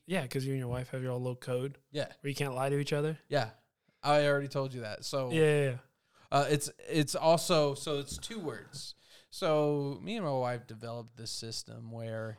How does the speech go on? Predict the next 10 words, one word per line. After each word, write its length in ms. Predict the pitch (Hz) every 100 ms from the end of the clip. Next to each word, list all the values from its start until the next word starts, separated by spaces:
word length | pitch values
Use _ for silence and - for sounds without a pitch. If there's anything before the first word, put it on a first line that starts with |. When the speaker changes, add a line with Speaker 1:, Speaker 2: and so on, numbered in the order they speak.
| -
Speaker 1:
Okay, 120 | 240
why 200 | 208 226
did 160 | 240 208
y'all 80 |
have 160 | 208 214
to 80 | 208
develop 440 | 180 170 208 208
it, 60 | 151
Austin? 400 | 135 131 175 180 - _ _ _ _ _ - - _ _ _ _ _ _ _
Speaker 2:
Because 580 | 120 110 117 110 107